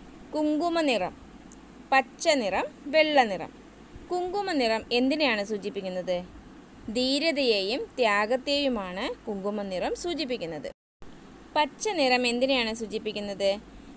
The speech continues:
സമൃദ്ധിയെയും ഫലഭൂയിഷ്ഠതയെയുമാണ് സൂ-, സൂചിപ്പിക്കുന്നത്. വെള്ള നിറമോ?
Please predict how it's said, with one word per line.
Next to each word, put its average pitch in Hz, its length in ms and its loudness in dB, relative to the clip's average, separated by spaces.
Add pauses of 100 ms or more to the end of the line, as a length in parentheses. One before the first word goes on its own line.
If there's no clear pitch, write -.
(100)
സമൃദ്ധിയെയും 254 840 0 (200)
ഫലഭൂയിഷ്ഠതയെയുമാണ് 240 1300 0
സൂ-, 339 400 -6
സൂചിപ്പിക്കുന്നത്. 208 720 -6 (520)
വെള്ള 254 300 4
നിറമോ? 254 640 2